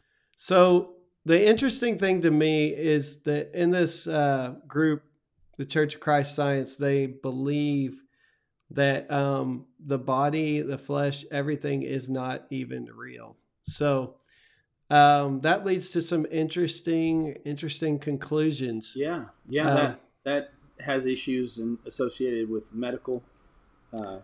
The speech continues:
Speaker 2: care, with, uh, just the nature, the nat-, well, the nature of everything. I mean, the nature of prayer, the nature of, uh, worship, all, everything comes into question if you talk,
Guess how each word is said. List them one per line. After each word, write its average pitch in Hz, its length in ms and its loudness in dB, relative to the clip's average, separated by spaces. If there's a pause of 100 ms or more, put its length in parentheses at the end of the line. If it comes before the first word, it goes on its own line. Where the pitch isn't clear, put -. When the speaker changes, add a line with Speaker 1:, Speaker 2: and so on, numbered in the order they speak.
(120)
Speaker 2:
care, 131 460 -2 (120)
with, 107 400 -6 (560)
uh, 90 200 -20 (240)
just 117 360 -12
the 113 80 -10
nature, 113 400 -6 (160)
the 127 120 -2
nat-, 156 360 0
well, 127 200 2
the 113 40 -2
nature 113 280 -4
of 98 80 -8
everything. 113 340 -6 (260)
I 117 40 -8
mean, 117 160 -6
the 113 40 -8
nature 110 340 -8
of - 100 -20
prayer, 131 320 2
the 113 80 -2
nature 110 360 -6
of, 92 80 -18 (720)
uh, 85 140 -18 (200)
worship, 127 440 0 (200)
all, 113 220 -8 (160)
everything 143 420 0
comes 110 240 -6
into 101 140 -12
question 95 400 -14 (100)
if - 80 -20
you 92 60 -20
talk, - 160 -20